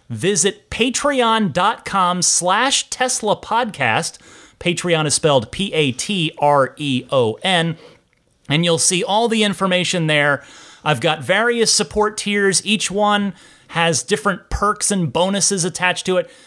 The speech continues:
As I say, I'll never paywall the podcast itself. I would never do that.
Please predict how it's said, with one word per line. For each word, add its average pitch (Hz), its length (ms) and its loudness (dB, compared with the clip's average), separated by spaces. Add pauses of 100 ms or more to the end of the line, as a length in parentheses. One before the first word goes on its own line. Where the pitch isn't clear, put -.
(120)
As 156 200 -2
I 208 60 2
say, 190 140 2
I'll 160 140 2
never 214 460 0
paywall 196 720 0
the 143 100 -4
podcast 143 840 -2
itself. 120 480 -2
I 120 80 -2
would 120 160 0
never 185 280 0
do 190 220 -2
that. 117 360 0